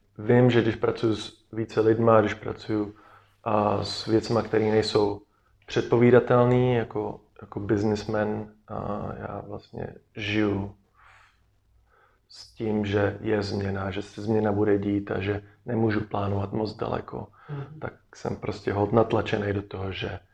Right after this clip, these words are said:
Speaker 1: že jdu po těch malých kouskách a oceňuju ty malý krůčky, který děláme a,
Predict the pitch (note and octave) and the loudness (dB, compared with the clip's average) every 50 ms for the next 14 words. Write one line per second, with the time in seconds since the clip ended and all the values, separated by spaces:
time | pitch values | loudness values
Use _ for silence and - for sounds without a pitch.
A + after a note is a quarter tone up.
0 | _ _ _ _ _ _ - A2+ G2 G#2 G2+ - - - - - - - G#2 G2+ | _ _ _ _ _ _ -10 -8 -6 -6 -6 -8 -8 -10 -10 -10 -10 -10 -8 -4
1 | G2+ G2 G2+ - - - G2+ G2 - - - G#2+ G2+ G2+ G#2 G2+ G2 - A#2 A2+ | -4 -4 -4 -6 -8 -8 -8 -8 -8 -6 -2 0 0 2 0 0 -4 -6 -6 -6
2 | A2+ - - - - - A#2+ A#2 A2+ A2+ G#2+ A2 - G#2 G#2+ G#2 G#2 G#2 G#2 - | -6 -4 -4 -4 0 2 2 4 4 4 2 2 -2 -4 -2 -2 -2 -4 -6 -8
3 | - G#2+ G2 - - - - - - G#2 G2+ G2+ G2+ G#2 G#2+ G#2 G#2 G#2 G#2 G#2 | -10 -10 -10 -10 -10 -14 -14 -12 -12 -10 -8 -4 0 2 2 2 2 0 0 0
4 | G#2 G#2 G#2 G2+ G2 F#2+ | 0 0 -2 -2 -4 -6